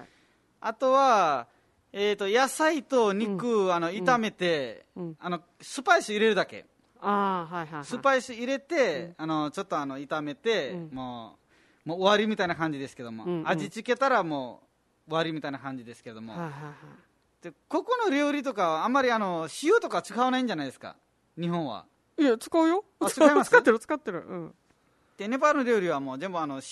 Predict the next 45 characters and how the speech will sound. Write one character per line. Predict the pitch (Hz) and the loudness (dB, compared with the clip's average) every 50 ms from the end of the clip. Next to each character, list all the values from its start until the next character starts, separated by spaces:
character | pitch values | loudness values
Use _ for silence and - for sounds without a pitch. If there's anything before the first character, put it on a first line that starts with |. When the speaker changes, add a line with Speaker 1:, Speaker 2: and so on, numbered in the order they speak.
| - 220 | -10 -6
Speaker 2:
塩 | 233 262 254 214 | -2 0 0 0
が | 160 143 117 110 | 0 -2 -4 -4
多 | 135 180 180 185 | -4 -4 -2 -2
い | 180 | -2
ん | |
で | 160 139 | -4 -8
す | - | -10
よ。 | - - | -12 -10
Speaker 1:
う | - 180 | -6 -4
ん、 | |
う | 190 | -2
ん、 | 180 | -2
う | 165 - 165 165 - - - 151 139 | -2 -4 -8 -8 -10 -10 -12 -14 -14
ん。 | - - _ | -16 -16 _
Speaker 2:
で、 | - 151 | -12 -12
使 | - - 180 - 202 196 | -12 -12 -10 -6 -4 -4
っ | 190 | -4
て | - 180 | -6 -10
作 | - - 170 - 190 | -16 -14 -12 -10 -8
る | 170 170 | -6 -6
ん | 160 | -6
で | 156 | -6
す | 143 - | -8 -8
け | 156 | -8
ど、 | 131 147 143 | -8 -8 -8
す | - - | -8 -6
ご | 226 240 | -6 -6
い | |
し-、 | - - - 269 277 254 220 - - 277 | -6 -6 -8 -10 -10 -10 -10 -10 -8 -6
塩 | 302 302 285 | -4 -2 -2
が | 247 196 | 0 0
入 | 202 202 | 2 2
れ | 214 208 | 2 2
た | - 185 | 0 -2
ら | 165 | -2
あ | 147 | -2
の、 | 143 139 - | -4 -4 -4
野 | 180 185 | -4 -2
菜 | - 233 226 208 | 2 2 2 2
が | 175 151 143 | 2 2 0
あ | 139 | 0
の、 | 135 127 120 117 110 107 - _ | -2 -4 -6 -8 -10 -12 -16 _
崩 | - 202 196 185 190 | -6 -4 -2 -2 0
れ | 160 160 - | 0 -2 -2
て、 | - 113 104 90 | -4 -8 -8 -10